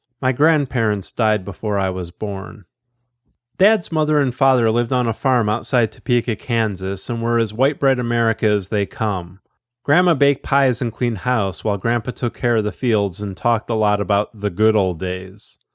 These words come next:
They were a tight-knit family and supported Dad's dreams.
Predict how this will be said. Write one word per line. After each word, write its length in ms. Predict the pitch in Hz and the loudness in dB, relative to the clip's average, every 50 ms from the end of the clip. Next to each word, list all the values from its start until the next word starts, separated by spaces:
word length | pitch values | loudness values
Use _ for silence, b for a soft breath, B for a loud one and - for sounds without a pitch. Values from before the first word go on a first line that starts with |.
| _ _ _ _ _ _ _ _ _ _ _ _ _ | _ _ _ _ _ _ _ _ _ _ _ _ _
They 80 | - 165 | 0 2
were 160 | 175 190 180 | 4 4 4
a 60 | 170 - | 2 2
tight-knit 480 | - 170 202 208 - 160 143 147 - | 0 0 0 0 2 0 -2 -4 -4
family 440 | - - 156 151 143 135 117 110 110 | -6 -4 -2 0 0 0 0 -2 -2
and 160 | 113 113 113 | -2 -4 -6
supported 480 | - - 123 - - 151 147 135 135 120 | -6 -10 -12 -6 -2 -2 0 0 -2 -2
Dad's 400 | 117 135 131 127 127 113 - - | 0 0 0 0 0 -2 -6 -10
dreams. 680 | - - 127 127 113 104 98 95 98 110 - - - | -6 -2 -2 0 0 -2 -4 -8 -12 -16 -20 -20 -20